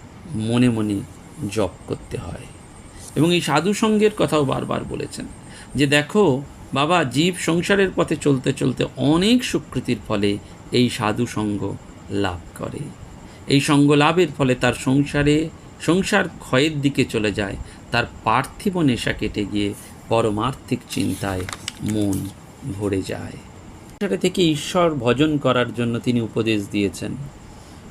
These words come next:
সংসারের নানান কর্তব্যের ভারে মানুষ বিরত হয়। ঈশ্বর আরাধনা করার নির্দিষ্ট সময় তার থাকে না, তার জন্য নিরাশ হলে চলবে না। হরনাথ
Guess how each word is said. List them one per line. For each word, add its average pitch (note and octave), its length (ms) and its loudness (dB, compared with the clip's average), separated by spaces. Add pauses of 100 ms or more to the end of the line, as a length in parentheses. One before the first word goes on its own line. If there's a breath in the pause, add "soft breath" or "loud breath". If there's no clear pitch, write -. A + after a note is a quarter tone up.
সংসারের C#3+ 460 4
নানান C#3+ 440 4
কর্তব্যের C#3+ 760 0
ভারে A2 320 0
মানুষ A2 380 -4 (260)
বিরত B2 360 0
হয়। F#2+ 300 -8 (760 loud breath)
ঈশ্বর C3 360 2
আরাধনা C#3 500 4
করার C#3+ 260 2
নির্দিষ্ট A#2+ 480 -2
সময় C3 500 0
তার - 120 -4 (100)
থাকে - 260 -10
না, - 120 -8 (1040)
তার B2 160 2
জন্য C3 180 4
নিরাশ A#2+ 460 2
হলে A#2+ 120 0
চলবে G2+ 360 -4
না। G2 120 -6 (880)
হরনাথ A#2 340 2